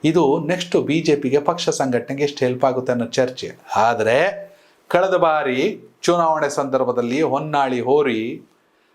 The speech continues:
ರೇಣುಕಾಚಾರ್ಯ ಪಕ್ಷ ವಿರೋಧಿ ಕೆಲಸಗಳನ್ನ ಮಾಡಿದ್ರು. ಅವ್ರನ್ನ ಸ್ವಲ್ಪ ದೂರ ಇಡಿ, ಅವ್ರಿಗೆ ಬುದ್ಧಿ ಕಲಿಸಿ ಅನ್ನೋ ಒಂದಷ್ಟು ಕಂಡೀಷನ್ಗಳನ್ನ ಹಾಕವ್ರಂತೆ. ಒಟ್ನಲ್ಲಿ ಬಿ ಜೆ ಪಿಗೆ ಇರುವಂಥ ಏಕೈಕ ಮಾರ್ಗ,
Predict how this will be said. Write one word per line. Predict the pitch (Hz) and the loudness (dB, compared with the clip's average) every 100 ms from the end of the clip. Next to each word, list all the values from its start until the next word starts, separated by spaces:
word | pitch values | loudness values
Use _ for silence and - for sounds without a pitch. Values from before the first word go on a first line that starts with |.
| - | -6
ರೇಣುಕಾಚಾರ್ಯ | 123 160 170 156 139 135 123 117 143 | 0 2 2 0 0 0 0 0 0
ಪಕ್ಷ | 190 - 180 | -2 -2 0
ವಿರೋಧಿ | 156 135 127 127 | 2 2 0 0
ಕೆಲಸಗಳನ್ನ | 123 127 120 117 113 | 0 0 -4 -2 -2
ಮಾಡಿದ್ರು. | 123 123 131 110 107 113 113 104 90 87 - _ _ - _ 120 | 0 0 0 -4 -4 -2 -2 -2 -6 -12 -18 _ _ -20 _ 0
ಅವ್ರನ್ನ | 135 139 147 | 2 2 0
ಸ್ವಲ್ಪ | 147 147 143 | 0 0 0
ದೂರ | 143 131 156 | -2 2 2
ಇಡಿ, | 139 117 113 123 113 101 | 4 2 0 -2 -2 2
ಅವ್ರಿಗೆ | 113 147 147 | 2 2 0
ಬುದ್ಧಿ | 147 143 147 | -4 0 0
ಕಲಿಸಿ | 143 120 - 120 | 2 0 0 -2
ಅನ್ನೋ | 117 110 | -2 0
ಒಂದಷ್ಟು | 127 123 123 | -2 0 -2
ಕಂಡೀಷನ್ಗಳನ್ನ | - 120 120 135 131 127 117 | -2 -2 -2 -2 -2 0 0
ಹಾಕವ್ರಂತೆ. | 123 123 127 117 - 104 - - - - - - | 0 0 0 0 0 -2 -2 -14 -16 -14 -14 -2
ಒಟ್ನಲ್ಲಿ | 113 110 151 143 135 | -2 2 2 2 2
ಬಿ | 131 | 0
ಜೆ | 147 147 | 0 0
ಪಿಗೆ | 143 143 131 | 0 0 0
ಇರುವಂಥ | 123 123 120 120 | 2 0 0 0
ಏಕೈಕ | 120 117 131 131 139 131 131 | 0 0 -2 0 -2 0 -2
ಮಾರ್ಗ, | 123 143 139 - | 0 0 0 -4